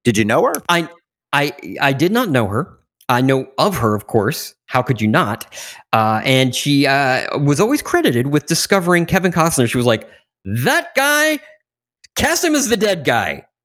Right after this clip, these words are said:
Speaker 1: Yeah, that's right. He was the body in The Big Chill. There were flashback scenes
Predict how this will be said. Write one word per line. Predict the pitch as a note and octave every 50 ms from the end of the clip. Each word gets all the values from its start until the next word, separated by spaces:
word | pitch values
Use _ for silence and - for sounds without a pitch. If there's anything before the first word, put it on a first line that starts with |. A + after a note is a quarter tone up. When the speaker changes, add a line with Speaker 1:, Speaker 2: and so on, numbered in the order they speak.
| - - - - -
Speaker 1:
Yeah, | B3+ A#3+ - - - - -
that's | - D#3+ D#3+ -
right. | - G#3 D#3+ A#2
He | B2
was | C#3 C#3 B2+
the | - D#3
body | A2 - D3 D3 D#3+ D#3+ B2+ A2+ G#2+ A2 - -
in | A#2 A#2 A#2 A#2 A#2+ A2+
The | G2 A2+
Big | F#2 B2+ B2 G#2+
Chill. | - - - E3 C3 G#2+
There | G2 A2
were | G#2 G#2+ G2+
flashback | - - B2+ C3 D3 D#3 - - - A2+ G#2+ -
scenes | - - A2 G2+ F#2+ F2+ F#2+ A2+ A2